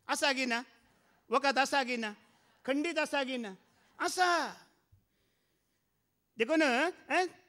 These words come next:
आज वाचपांत आमी आयकलां न्ही, कसलोच खंत हुस्को तुमी धरची गरज. त्या वेळार कितें करीची?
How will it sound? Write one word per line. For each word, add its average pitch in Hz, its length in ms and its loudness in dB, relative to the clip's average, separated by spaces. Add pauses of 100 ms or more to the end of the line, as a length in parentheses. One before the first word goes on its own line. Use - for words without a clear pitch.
(200)
आज 262 260 0 (300)
वाचपांत 285 400 0
आमी 262 140 2
आयकलां 269 300 0
न्ही, 226 200 -2
कसलोच 320 480 0
खंत 320 180 2
हुस्को 302 220 -2
तुमी 269 180 -2
धरची 277 320 0
गरज. 294 360 2 (760)
त्या 196 120 0
वेळार 233 160 2
कितें 240 240 -2
करीची? 233 360 0